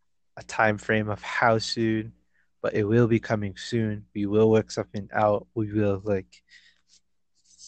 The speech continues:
you will get these visuals. Uh, keep looking out for future podcasts. Make sure to like, share, subscribe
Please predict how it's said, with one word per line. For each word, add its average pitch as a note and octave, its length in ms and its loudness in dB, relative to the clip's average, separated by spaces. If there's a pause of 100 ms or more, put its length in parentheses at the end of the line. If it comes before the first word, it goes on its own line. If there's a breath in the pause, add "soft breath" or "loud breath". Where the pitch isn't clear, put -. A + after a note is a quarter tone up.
(220)
you B2 120 -2
will B2+ 180 8
get B2 220 4
these G#2 200 -6
visuals. F#2+ 600 -4 (840 loud breath)
Uh, G2 400 0 (2000)
keep - 280 -4
looking B2+ 260 2
out G#2+ 160 2
for - 100 -14
future A#2 340 -4
podcasts. A2 800 -2 (340 soft breath)
Make B2 300 -2
sure G#2+ 400 0
to F#2 360 -6 (580)
like, G#2+ 400 0
share, G#2 400 0
subscribe G2+ 880 -2